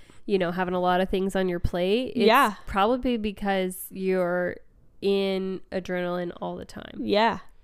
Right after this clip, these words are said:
Speaker 2: exactly. And your mind just constantly going, going, going. Uh, I think I can deal with
Speaker 1: Yeah.
Speaker 2: that part more. It's
Speaker 1: Mm-hmm.
Speaker 2: not necessarily like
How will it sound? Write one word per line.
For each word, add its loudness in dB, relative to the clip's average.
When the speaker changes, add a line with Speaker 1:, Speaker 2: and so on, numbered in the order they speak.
Speaker 2:
exactly. 2
And 4
your 8
mind 4
just -4
constantly -2
going, 0
going, -2
going. 8
Uh, 6
I 10
think 6
I 10
can 6
deal 10
with 6
Speaker 1:
Yeah. 2
Speaker 2:
that 2
part 2
more. 4
It's -2
Speaker 1:
Mm-hmm. 0
Speaker 2:
not 4
necessarily 6
like 4